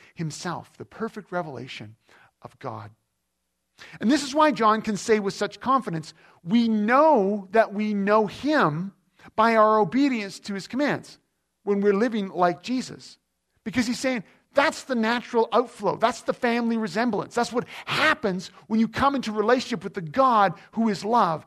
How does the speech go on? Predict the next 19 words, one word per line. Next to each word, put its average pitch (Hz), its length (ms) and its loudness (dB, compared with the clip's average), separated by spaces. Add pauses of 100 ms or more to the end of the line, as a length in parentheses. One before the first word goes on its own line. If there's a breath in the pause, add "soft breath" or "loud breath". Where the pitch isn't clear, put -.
(120)
who 233 140 2
has 185 120 0
revealed 220 520 0
himself 208 460 -2
through 196 180 -12
Christ. - 580 -10 (540)
That 220 100 0
where 240 160 2
the 214 100 -2
true 285 380 2
God 226 300 2
is 175 180 -4
known, 220 640 2 (260)
true 254 580 -2
love 208 540 2 (840)
is 208 80 -8
shown. - 480 -6 (340)
Catch 233 240 -2
that? 262 260 0